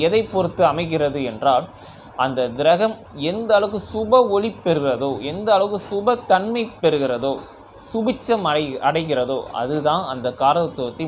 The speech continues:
முழுமையாக கொடுக்கும் அந்த கிரகம் தான். சரிங்களா? ஆட்சி உச்சம்ன்றது மு-, மு-, நீசம்ன்றதை விட அந்த கிரகத்தோட சுப ஒளி தன்மை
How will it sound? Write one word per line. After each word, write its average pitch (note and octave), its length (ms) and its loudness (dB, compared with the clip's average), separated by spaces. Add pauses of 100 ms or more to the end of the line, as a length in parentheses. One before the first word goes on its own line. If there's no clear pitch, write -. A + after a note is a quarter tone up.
முழுமையாக D3 480 -2
கொடுக்கும் C3 320 -6
அந்த B2 120 -4
கிரகம் A2+ 440 -6
தான். G2+ 120 -10 (640)
சரிங்களா? A2+ 340 -8 (640)
ஆட்சி F#3 400 0 (140)
உச்சம்ன்றது F#3 640 0
மு-, D3+ 380 2
மு-, C#3 200 -4 (120)
நீசம்ன்றதை E3 640 -2
விட A2+ 200 0
அந்த E3 160 0
கிரகத்தோட D#3+ 560 0
சுப G3 220 0 (120)
ஒளி G#3 180 0 (140)
தன்மை D#3 260 0